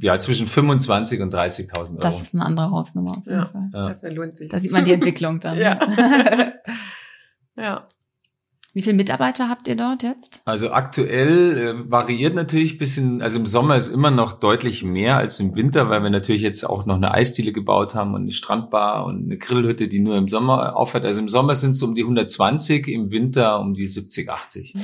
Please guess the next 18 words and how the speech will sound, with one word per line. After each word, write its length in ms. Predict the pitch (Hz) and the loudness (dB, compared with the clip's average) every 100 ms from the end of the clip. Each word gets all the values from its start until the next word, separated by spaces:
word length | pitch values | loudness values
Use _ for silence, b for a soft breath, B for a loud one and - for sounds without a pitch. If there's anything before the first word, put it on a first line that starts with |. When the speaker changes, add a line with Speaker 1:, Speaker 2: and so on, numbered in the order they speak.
| B B | B B
Speaker 2:
Und 160 | 180 180 | 2 4
der 100 | 175 | 6
Name 280 | 175 220 226 | 6 4 2
Fischer, 560 | - 240 - 254 254 202 | 0 0 2 2 2 0
wo 80 | |
kommt 240 | 190 190 190 | 0 -2 0
das 160 | 180 | -2
her? 340 | 190 190 220 240 | 0 0 2 0
Es, 140 | 233 - | -2 -2
hieß 300 | 185 196 196 | 0 0 -2
es 120 | 214 | -6
schon 160 | - 196 | -4 -2
vorher 320 | 208 226 226 | -2 -2 -4
so, 160 | 220 220 | -4 -4
oder 220 | 196 180 | -2 -2
ist 60 | 196 | -2
Speaker 3:
Genau. 220 | 180 160 | 0 0
Speaker 2:
es 180 | 160 | -2